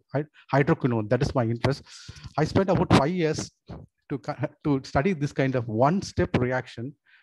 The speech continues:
by electrochemical methodology that has been published in, uh, uh, two thousand twenty-one as a electrochemica, as a electrochemica acta jour-, journal.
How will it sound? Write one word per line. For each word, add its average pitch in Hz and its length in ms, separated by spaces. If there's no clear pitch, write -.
by 143 80
electrochemical 131 720
methodology 113 560
that 120 200
has 127 280
been 131 160
published 127 460
in, 113 120
uh, 110 100
uh, 110 260
two 123 100
thousand 120 480
twenty-one 127 380
as 110 120
a 107 140
electrochemica, 113 760
as 123 100
a 120 100
electrochemica 127 760
acta 110 300
jour-, 127 220
journal. 135 340